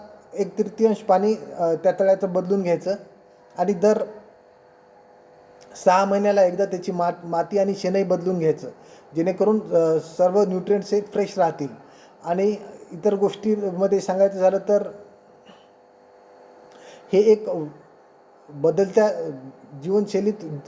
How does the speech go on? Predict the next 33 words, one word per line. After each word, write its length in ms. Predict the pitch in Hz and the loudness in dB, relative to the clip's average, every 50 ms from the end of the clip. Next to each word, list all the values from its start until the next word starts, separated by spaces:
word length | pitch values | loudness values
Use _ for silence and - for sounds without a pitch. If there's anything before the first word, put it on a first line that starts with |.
| - - | -12 -4
वरदान 420 | 156 160 170 175 170 202 214 214 208 | 0 2 2 4 4 4 2 2 2
आहे, 260 | 190 175 180 190 202 | 0 -2 -2 -4 -4
जेणेकरून 680 | 190 175 160 156 180 185 196 190 - 185 196 196 180 | -6 -8 -8 -6 -4 -4 -4 -4 -2 -2 -2 -2 -4
दुभदुभती 440 | 165 190 180 175 185 180 180 - 208 | -6 -8 -10 -10 -12 -12 -10 -8 -4
जनावरंही 500 | 185 175 180 180 185 185 180 190 190 196 | -2 0 2 4 4 4 2 2 0 0
भरपूर 340 | 175 160 165 156 165 202 190 | 2 2 2 0 0 -4 -6
ज-, 120 | 170 156 | -4 -2
अ, 520 | 180 160 143 135 - - 151 139 139 139 135 131 | 0 -2 -2 -2 -6 -6 -4 -2 -2 -2 -2 -4
दूध 280 | 131 139 170 185 165 | -6 -8 -8 -6 -6
देतील. 520 | 160 175 165 - - 190 202 208 - - - - - - - - - - - - - - | -4 -6 -4 -4 -6 -6 -8 -8 -12 -16 -20 -20 -20 -20 -20 -20 -20 -20 -20 -10 -4 -2
हे 80 | 190 | -2
गाई, 420 | 180 156 175 175 185 196 208 226 220 | 0 4 4 6 6 6 4 2 -2
म्हशी 360 | 196 180 175 170 - 208 202 | -2 -2 -4 -2 -2 -2 0
आणि 180 | 190 196 202 196 | 0 0 -2 -2
शेळी 480 | - - 202 202 196 175 - - - - | -2 -2 -2 -2 -2 -4 -10 -14 -16 -4
ह्या 160 | 160 160 175 185 | 2 4 4 4
प्राण्यांसाठी 580 | 180 196 190 185 196 196 180 - 185 175 196 | 4 2 0 0 0 -2 -2 -2 -2 -2 -4
सर्वोत्तम 560 | 190 - 180 175 185 196 190 - - 220 214 208 180 - 165 | -4 -2 0 0 0 0 -2 0 -2 -2 -2 -2 -6 -6 -6
असं 360 | 170 156 - 196 202 196 160 147 - | -4 -2 0 0 0 0 -2 -4 -4
खाद्य 240 | 175 170 170 175 196 | -4 -2 2 4 4
आहे. 260 | 175 160 160 175 190 - - - - - - - - - - - - 160 | 4 4 2 0 -4 -6 -12 -20 -20 -20 -20 -20 -20 -20 -20 -10 -6 -4
याचा 240 | 165 165 160 - 190 | -2 0 4 4 4
आपण 220 | 185 180 190 202 190 | 4 4 2 0 0
वापर 260 | 180 165 165 - 196 185 | 0 0 0 0 -2 0
करालच 480 | - 185 185 196 190 196 196 - - | 2 4 4 4 4 2 0 0 -2
अशी 240 | - 175 156 - 190 | -6 -6 -2 0 0
अपेक्षा. 460 | 175 170 196 185 175 - - 180 180 190 - - - - - - - - - - - - - - - - | 0 0 0 -6 -6 -2 -2 -2 -2 -2 -4 -10 -20 -20 -20 -20 -20 -20 -20 -20 -20 -20 -20 -8 -2 2
काही 240 | 170 185 220 220 | 4 4 6 6
अडचण 300 | 208 190 185 185 196 190 | 6 6 4 2 -2 -2
असल्यास 380 | 185 175 - - 196 196 196 - 190 | -2 -4 -2 0 0 0 0 0 -4
मला 220 | 180 180 180 180 | -2 0 0 0
फोन 260 | 175 - 180 185 180 | -2 -2 -6 -6 -4
करा. 340 | 175 - 175 170 180 196 190 | -2 0 0 2 0 0 -2